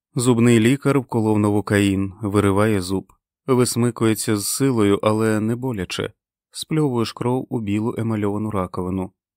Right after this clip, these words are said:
У тобі діра, в тобі пробито діру. У неї, де секунду тому була частина тебе, вільно проходить язик. Дивишся на себе в зеркало,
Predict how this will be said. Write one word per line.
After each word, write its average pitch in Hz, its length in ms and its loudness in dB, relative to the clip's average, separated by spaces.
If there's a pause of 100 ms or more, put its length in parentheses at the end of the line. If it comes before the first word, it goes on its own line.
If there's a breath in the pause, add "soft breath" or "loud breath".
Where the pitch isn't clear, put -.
(140)
У 127 140 -6
тобі 120 300 -2
діра, 113 400 -2 (380)
в 101 160 0
тобі 107 340 0
пробито 104 560 -4
діру. 101 420 -4 (440)
У 113 180 0
неї, 113 480 0
де 101 320 -2
секунду 113 580 -4
тому 110 320 -4
була 98 380 -2
частина 98 520 -6
тебе, 104 420 -2 (180)
вільно 113 540 -2
проходить 98 640 -8
язик. 95 580 -8 (1600)
Дивишся 135 640 2
на 117 140 2
себе 107 300 -2
в 98 40 -2
зеркало, 98 580 -4